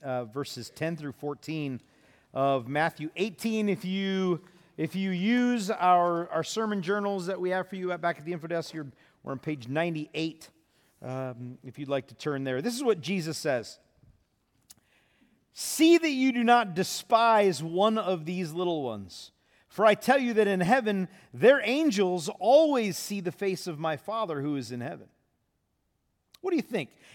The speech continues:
If a man has a hundred sheep and one of them has gone astray, does he not leave the ninety-nine on the mountains and go in search of the one that went astray?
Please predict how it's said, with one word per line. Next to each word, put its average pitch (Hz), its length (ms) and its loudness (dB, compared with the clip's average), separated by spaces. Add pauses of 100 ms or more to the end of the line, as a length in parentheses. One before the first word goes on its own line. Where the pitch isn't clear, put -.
If 170 120 0
a 226 60 6
man 254 360 4
has 269 160 0
a 196 100 0
hundred 226 480 -2
sheep - 480 -8 (360)
and 196 180 2
one 254 140 4
of 294 100 2
them 262 160 2
has 180 140 -2
gone 196 240 0
astray, 143 540 -2 (220)
does 175 140 0
he 214 120 2
not 233 280 4
leave 185 340 0
the 202 80 -2
ninety-nine 180 600 2
on 180 80 -2
the 151 60 -2
mountains 151 420 -2
and 143 100 -6
go 151 160 0
in 156 100 -4
search 170 360 -6
of 147 100 -10
the 131 80 -4
one 127 360 -6
that 147 120 -10
went 139 180 -6
astray? 123 680 -10